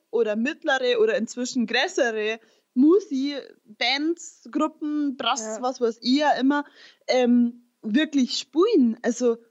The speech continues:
Speaker 2: Das
Speaker 1: das
Speaker 2: ist
Speaker 1: ist
Speaker 2: echt
Speaker 1: Wahnsinn.
Speaker 2: krass, ja, ja.
Speaker 1: Und das wird nicht, das ist nicht bloß, dass da jetzt ein zweitausendfünfhundert Leute, glaub ich, sind's,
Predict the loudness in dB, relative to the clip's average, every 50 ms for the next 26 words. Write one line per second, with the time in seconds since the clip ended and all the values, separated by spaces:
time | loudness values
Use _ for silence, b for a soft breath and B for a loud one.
0 | _ _ _ _ _ _ _ _ -16 -14 -8 -4 -2 0 0 0 0 2 0 2
1 | 2 4 2 2 2 0 -6 -14 -12 -6 -2 -2 0 -2 -2 -6 -14 -18 -18 -20
2 | -20 _ _ -20 -20 -20 -20 _ _ _ _ _ _ _ _ _ _ _ -2 -2
3 | 0 0 -2 -2 -2 -2 -4 -4 -6 _ _ 0 2 2 2 2 0 -4 -8 -6
4 | -6 -4 -2 0 0 -2 -2 -2 -4 -4 -4 -4 -4 -6 -6 -6 -4 -2 -2 -2
5 | -2 -2 -6 -10 -10 -10 -6 -4 -2 0 0 0 0 0 0 -2 -2 -2 -4 -8
6 | -10 -10 -8 -6 -4 -4 -4 -6 -10 _ _ -12 -8 -8 -8 -6 -8 -8 -6 -4
7 | -2 -2 0 -2 -2 -6 -12 -20